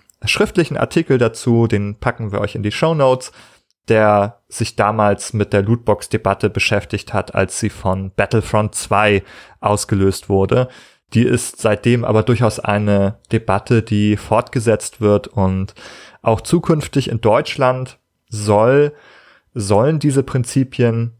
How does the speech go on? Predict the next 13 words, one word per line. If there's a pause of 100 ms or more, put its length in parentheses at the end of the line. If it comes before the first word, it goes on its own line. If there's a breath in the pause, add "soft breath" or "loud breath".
bei
der
Altersbewertung
berücksichtigt
werden. (720)
Es
ist
gerade
ein
neues
Jugendschutzgesetz
verabschiedet
worden